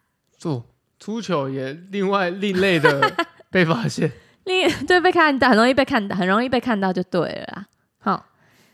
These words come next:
Speaker 2: 好，蓝鹰的朋友，蓝鹰很有影响力哦，可以发挥自己的引导的这个部分，因为你
Speaker 1: 嗯，你
Speaker 2: 这个月是黄人。
Speaker 1: 这里，这一趴为什么要一直笑？
Speaker 2: <laughs> 你是不是有点想笑？
Speaker 1: 没有。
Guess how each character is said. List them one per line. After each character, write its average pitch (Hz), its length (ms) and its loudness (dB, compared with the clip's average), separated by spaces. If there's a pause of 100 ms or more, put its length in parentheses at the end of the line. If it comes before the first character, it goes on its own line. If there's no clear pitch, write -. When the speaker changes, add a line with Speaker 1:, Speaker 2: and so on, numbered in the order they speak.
(100)
Speaker 2:
好， 202 260 0 (300)
蓝 226 280 2
鹰 320 140 -4
的 311 120 4
朋 233 300 0
友， 247 240 2 (320)
蓝 254 240 0
鹰 320 160 -4
很 254 140 2
有 220 120 4
影 196 160 2
响 175 220 -2
力 185 160 -2
哦， 160 220 -2 (280)
可 247 140 2
以 226 80 4
发 240 400 2
挥 226 280 2
自 220 200 -2
己 170 160 0
的 151 180 -4 (340)
引 220 260 0
导 160 240 0
的 151 160 -8
这 190 120 -6
个 180 80 -4
部 185 180 -6
分， 170 280 -6
因 214 80 -2
为 226 60 0
你 165 160 -2
Speaker 1:
嗯， - 80 -12 (320)
你 165 180 0
Speaker 2:
这 220 100 2
个 269 100 6
月 220 120 6
是 175 60 8
黄 - 80 8
人。 202 80 6
Speaker 1:
这 233 80 4
里， - 0 -
这 214 60 6
一 208 40 4
趴 208 200 4
为 196 60 4
什 165 100 0
么 147 100 2
要 156 60 4
一 - 20 -2
直 139 120 -2
笑？ 139 320 0 (240)
Speaker 2:
<laughs> - 220 -16
你 202 240 -10
是 208 60 -6
不 294 60 -2
是 277 40 2
有 220 80 4
点 196 140 2
想 165 180 0
笑？ 156 240 -2 (220)
Speaker 1:
没 147 200 0
有。 170 160 4